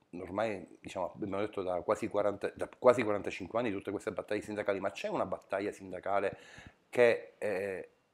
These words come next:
è s-, esemplificativa di come la politica abbia utilizzato questo bacino di lavoratori, questo gruppo di lavoratori per un tornaconto elettorale? Perché, diciamocelo francamente,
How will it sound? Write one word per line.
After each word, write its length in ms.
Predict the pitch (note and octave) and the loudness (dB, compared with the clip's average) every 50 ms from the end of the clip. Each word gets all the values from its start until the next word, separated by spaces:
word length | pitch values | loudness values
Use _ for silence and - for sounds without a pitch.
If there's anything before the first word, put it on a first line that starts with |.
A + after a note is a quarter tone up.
| _ _ _ _ _ _ _ | _ _ _ _ _ _ _
è 380 | - B2+ C3 B2+ - - - - | 6 8 8 8 6 4 -8 -12
s-, 240 | - - - - - - | -10 -10 -10 -8 -2 4
esemplificativa 1400 | - C#3 B2 C#3 C3+ A#2+ - - C3+ A#2 - A2 - A#2+ A2 - D3 D#3 D#3 D#3+ C3+ C3 B2 A#2+ - - - - - - - | 4 4 6 6 4 4 4 0 0 0 0 2 2 2 2 2 0 2 4 6 8 10 8 8 8 2 -6 -16 -16 -18 -12
di 160 | - A#2 A2+ | -6 -6 -2
come 300 | - - D3 D3 D3 C3+ | 4 8 8 8 10 10
la 140 | B2 A#2+ A#2 | 8 8 6
politica 720 | - A#2+ A#2 A#2+ B2 C3+ C#3 A2+ A#2 B2 A2+ A2 G#2+ G#2+ A2+ | 6 2 2 4 4 2 2 2 0 -2 2 4 6 10 10
abbia 220 | B2 B2 A#2+ A#2+ | 10 10 8 6
utilizzato 800 | A2+ A2 A#2+ A#2 A2+ G#2+ G2 G#2 B2+ B2 B2+ B2+ B2 C3 A#2+ G#2 | 6 6 4 4 4 2 4 6 8 8 8 8 8 6 4 4
questo 580 | - - A2 G2+ - - - A#2 G#2+ G2 - - - - - - - - - - - _ - | 4 2 -2 -2 -2 -4 2 2 2 2 2 -2 -16 -18 -18 -18 -20 -20 -20 -20 -20 _ -6
bacino 500 | - A2+ A2+ A2 - - C#3 C#3+ C3+ B2+ | 0 4 6 6 6 6 4 4 4 4
di 100 | A2+ A2+ | 4 6
lavoratori, 800 | A2 G#2+ G2 G#2 G2+ G2+ F#2+ - A#2 A#2 A#2+ A#2 A#2 A#2 G2+ | 4 4 4 4 2 2 2 4 4 6 6 6 6 4 2
questo 320 | - A2+ A2 - - A2+ G#2 | 0 0 -2 -2 -2 -4 -2
gruppo 320 | G2 A2 A2+ - - B2 | 0 -2 -2 -2 0 0
di 60 | A2 | 2
lavoratori 500 | G#2 G2+ G2 G2+ G2 G2+ G2+ G#2+ A2 G#2+ | 2 2 2 2 0 2 0 2 2 0
per 220 | G2+ - F#2+ G#2 G#2 | 0 0 0 0 0
un 160 | A2 G2 F#2+ | 0 -2 -4
tornaconto 720 | - G#2 F#2+ G2 F#2+ F#2 - G#2+ G#2+ G#2 - G#2 F#2+ - | -4 -6 -6 -4 -4 0 0 0 0 0 -2 -6 -6 -6
elettorale? 560 | - G#2 G2+ F#2+ - - G2+ F#2+ F#2 E2+ F2 F2+ | -6 -8 -8 -8 -6 -4 0 2 2 2 0 -2
Perché, 260 | - F#2 - - G#2+ | -6 -6 -2 0 0
diciamocelo 680 | G2+ F#2 - - G#2+ G#2+ A2+ B2 A#2+ - - B2 A#2+ A2 | 0 2 0 2 2 2 2 2 0 -2 2 4 4 4
francamente, 720 | - A2 G2 - A2+ G#2 G2 F#2 F2+ F2 - G2+ F#2+ | 4 2 2 2 2 4 4 2 0 -2 0 -2 -2